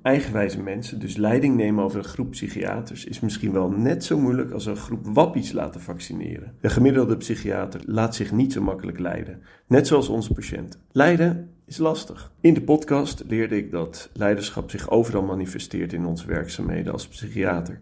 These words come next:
en dat je leiderschap kunt leren. Zwa, er zijn ook veel niet-specifieke factoren die helpen om leiding te nemen. Volgens onderzoek krijgen lange mensen makkelijker dingen gedaan.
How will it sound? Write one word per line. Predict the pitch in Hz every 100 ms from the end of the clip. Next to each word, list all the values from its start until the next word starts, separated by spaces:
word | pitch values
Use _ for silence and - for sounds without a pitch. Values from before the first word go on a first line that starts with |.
| -
en | 120
dat | 135
je | 127
leiderschap | 113 120 117 - 117
kunt | - 143
leren. | 131 101 82 - -
Zwa, | - 123 113 - - - - -
er | -
zijn | 117 123
ook | 123
veel | - 123 123 123
niet-specifieke | 131 135 180 - 101 104 - 104 -
factoren | - _ 117 101 104 113
die | - 104
helpen | 107 131 156 -
om | 110 123
leiding | 170 165 -
te | -
nemen. | 101 87 90 - _ _
Volgens | - 156 -
onderzoek | - 165 180 - - -
krijgen | - 120 117 113
lange | 110 120 185 220
mensen | 123 110 98 101 - -
makkelijker | 117 156 165 135 117
dingen | 117 120 107
gedaan. | 110 123 123 -